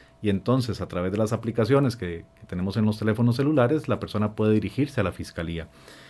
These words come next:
Eh, también tenemos una biblioteca en donde se ubican, eh, las circulares y las disposiciones que las diferentes, eh, fiscalías adjuntas han emitido y también, por supuesto, las que emite la Fiscalía General de la República. Eh,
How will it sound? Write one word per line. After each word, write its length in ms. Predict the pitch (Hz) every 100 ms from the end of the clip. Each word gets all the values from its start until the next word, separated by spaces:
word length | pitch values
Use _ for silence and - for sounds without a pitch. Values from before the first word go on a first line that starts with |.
| - - - - -
Eh, 220 | 107 104
también 320 | 104 107 107
tenemos 340 | 123 120 120
una 140 | 127 123
biblioteca 600 | 131 127 147 147 147 170
en 100 | 160
donde 340 | 110 98 98
se 160 | 92 104
ubican, 800 | 98 104 - 117 120 110 95 90 - - - - -
eh, 100 | 139 104
las 140 | 101
circulares 720 | 110 101 - 98 120 131 135
y 60 | 104
las 100 | 98
disposiciones 720 | 95 - 90 90 107 117 120
que 180 | 107 98
las 240 | 101 92
diferentes, 800 | 95 - 95 95 117 117 117 -
eh, 240 | 113 90 87
fiscalías 600 | 104 - 92 92 101 117
adjuntas 440 | 104 127 120 117
han 100 | 110
emitido 420 | 120 120 139 175
y 40 | 131
también, 360 | 90 90 104
por 140 | 107 101
supuesto, 420 | 85 98 95 131
las 160 | 117
que 100 | -
emite 540 | 85 90 - 113 113 107 -
la 120 | 90
Fiscalía 400 | - - 87 92
General 360 | 101 101 104 110
de 100 | 127
la 100 | 135
República. 720 | 151 160 170 151 156 180 196 - - - - - - - _ -
Eh, 460 | 117 107 107 107